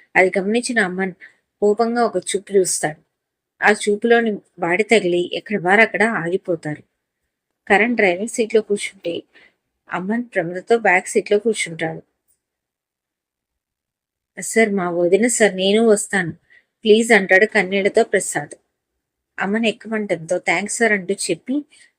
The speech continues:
కరణ్ పక్కన ముందు సీట్లో కూర్చుంటాడు. రవీంద్ర అందరికీ సర్ది చెప్పి థాంక్స్ చెప్పి పంపిస్తాడు. మీడియాతో సహా అప్పటికే అందరి డిన్నర్ అయిపోవడంతో మిత్ర ఏడుస్తూ కూల్-, కూలబడిపోతుంది.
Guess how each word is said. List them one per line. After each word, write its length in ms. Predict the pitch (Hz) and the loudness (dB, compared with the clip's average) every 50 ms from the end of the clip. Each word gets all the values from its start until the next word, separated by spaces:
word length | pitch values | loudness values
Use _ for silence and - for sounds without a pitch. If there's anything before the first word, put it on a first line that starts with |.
| _ - | _ 2
కరణ్ 260 | 220 202 220 247 240 - | 2 2 2 0 0 0
పక్కన 360 | 233 214 - - 180 180 185 | 0 0 0 -4 -4 -4 -4
ముందు 260 | 185 185 185 185 196 233 | -6 -6 -6 -2 -2 -2
సీట్లో 360 | - - 220 196 - 240 240 | -2 -2 -4 -2 0 -2 0
కూర్చుంటాడు. 600 | - - - - - 170 165 160 160 160 151 - _ _ _ - - - - _ _ _ _ - | 0 0 -2 -2 -4 -4 -4 -2 -2 -2 -2 -4 _ _ _ -20 -20 -20 -20 _ _ _ _ 2
రవీంద్ర 380 | 190 175 180 226 247 262 262 254 | 2 2 4 4 2 4 4 2
అందరికీ 460 | 226 202 170 170 196 208 208 - 233 | 2 2 0 0 0 0 2 2 0
సర్ది 340 | 233 - 202 165 - - 208 - - | 0 0 -2 -2 -2 -4 -2 0 0
చెప్పి 400 | 180 - _ - 165 165 165 - _ - - - _ _ _ _ _ - | 0 0 _ -2 -2 -2 -2 -8 _ -20 -20 -20 _ _ _ _ _ -2
థాంక్స్ 340 | 208 185 196 220 - - 247 | 0 0 0 -2 0 0 0
చెప్పి 160 | - - - _ _ | 0 0 -4 _ _
పంపిస్తాడు. 600 | 247 202 175 160 202 - - - 190 156 160 165 - _ _ _ - _ _ _ _ _ _ 196 | 0 0 0 -4 -6 -6 -2 0 0 0 0 -6 -12 _ _ _ -20 _ _ _ _ _ _ -2
మీడియాతో 1800 | 196 202 214 220 233 220 240 226 247 247 254 247 - - _ _ _ _ _ _ _ _ _ _ _ _ _ _ _ _ _ _ - 233 226 | 2 2 2 2 2 -2 -2 -2 -2 0 -2 -4 -4 -6 _ _ _ _ _ _ _ _ _ _ _ _ _ _ _ _ _ _ -2 -2 -2
సహా 520 | 214 - - 185 185 - - 247 247 - - _ _ _ _ _ - | -2 0 0 0 0 0 0 0 0 0 0 _ _ _ _ _ -20
అప్పటికే 400 | - _ _ 208 220 214 - 262 | -20 _ _ 4 4 4 4 2
అందరి 300 | 247 202 185 180 214 214 | 2 2 2 2 0 4
డిన్నర్ 280 | 208 214 196 202 214 208 | 4 4 4 4 2 4
అయిపోవడంతో 680 | 196 175 165 170 190 190 185 170 170 165 180 175 - - _ _ _ _ _ _ _ _ _ _ _ - | 2 2 2 2 2 2 2 0 -4 -4 -4 -4 -4 -6 _ _ _ _ _ _ _ _ _ _ _ -2
మిత్ర 380 | 208 208 208 - 226 226 226 233 _ _ _ _ _ _ _ _ _ _ _ _ _ _ _ _ _ _ _ _ _ _ _ _ _ _ _ _ _ _ _ _ _ _ _ _ _ _ _ _ _ - | -2 -2 0 -4 -4 -4 -4 -8 _ _ _ _ _ _ _ _ _ _ _ _ _ _ _ _ _ _ _ _ _ _ _ _ _ _ _ _ _ _ _ _ _ _ _ _ _ _ _ _ _ 4
ఏడుస్తూ 500 | 208 185 190 196 220 - - - - 262 | 6 6 8 6 6 2 2 0 0 0
కూల్-, 300 | 262 _ - 226 220 208 | 0 _ 2 2 2 2
కూలబడిపోతుంది. 1040 | - _ _ 208 196 196 202 220 226 233 226 - 180 - - 170 170 175 170 - | -4 _ _ 2 2 4 6 4 4 4 4 0 -2 -2 -2 -6 -6 -6 -8 -10